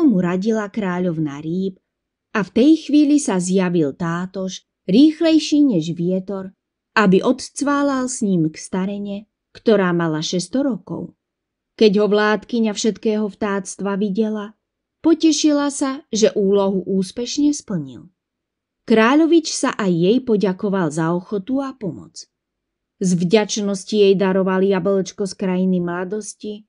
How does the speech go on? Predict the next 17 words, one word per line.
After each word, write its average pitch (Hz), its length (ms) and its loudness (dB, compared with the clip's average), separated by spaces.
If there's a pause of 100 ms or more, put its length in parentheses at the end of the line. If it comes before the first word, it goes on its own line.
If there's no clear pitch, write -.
(380)
a 220 80 2
dúšok 247 480 2
živej 185 400 2
vody. 139 360 -4 (1000)
Pred 202 320 6
jeho 220 160 6 (160)
očami 220 400 0
sa 220 160 -2
znova 202 400 -2
odohral 190 560 0
zázrak, 190 720 -8 (560)
lebo 190 320 8
starene 254 480 4
v - 80 -4
okamihu 254 560 0
zmizli 190 480 2
vrásky, 190 880 -6